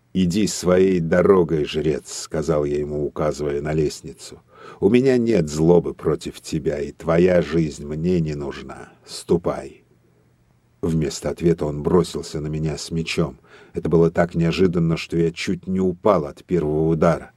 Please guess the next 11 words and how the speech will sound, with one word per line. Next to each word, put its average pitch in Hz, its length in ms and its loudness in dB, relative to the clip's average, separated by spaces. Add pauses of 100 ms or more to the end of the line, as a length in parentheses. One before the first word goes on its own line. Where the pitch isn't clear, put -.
(880)
Ничего 85 540 0
не 76 120 -8
оставалось, 76 720 -6
как 69 280 -12
дать 76 260 -4
ему 76 220 -10 (160)
то, 82 160 2
что - 240 -10
он 76 200 -8
искал, 80 460 0 (100)
и 80 140 -8